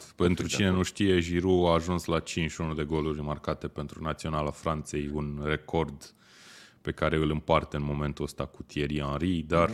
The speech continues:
Speaker 3: să-l
Speaker 1: uh,
Speaker 3: depășească.
Speaker 1: la ce a arătat, probabil că s-ar putea să-l depășească chiar și în grupe acum.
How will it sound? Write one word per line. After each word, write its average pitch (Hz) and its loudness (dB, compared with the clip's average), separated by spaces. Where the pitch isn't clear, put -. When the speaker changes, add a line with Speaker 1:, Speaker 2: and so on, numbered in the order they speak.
Speaker 3:
să-l 147 -2
Speaker 1:
uh, 160 2
Speaker 3:
depășească. - -4
Speaker 1:
la 82 0
ce - -2
a 80 4
arătat, 76 0
probabil 71 -4
că 73 -6
s-ar - -6
putea - -6
să-l 71 -6
depășească - -8
chiar 69 -4
și - -6
în 67 -6
grupe 65 -6
acum. 67 -14